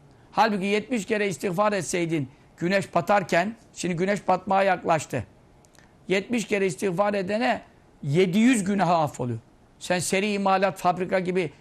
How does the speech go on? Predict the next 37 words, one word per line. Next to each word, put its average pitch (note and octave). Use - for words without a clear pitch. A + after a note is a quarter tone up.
yedi D#3+
yüz E3+
günah F3+
yaptın F3+
mı C4+
bugün? B2
Yapsan B3
bile B3
af G#3
oluyor E3+
yani. C#3+
E, C3
yedi D3
yüzden E3+
fazla F3
günah E3+
yapanın F3
da G#3+
artık C#3
Allah F3
müstahakkını F3+
versin E3+
demek D3
lazım. C3
Bir D#3
günde E3
yedi D3+
yüzden D#3
fazla D3
günah. D3
Bu C3
makine C3+
olmak A#3
lazım. B2+
E C#3+
sen G3
şimdi G3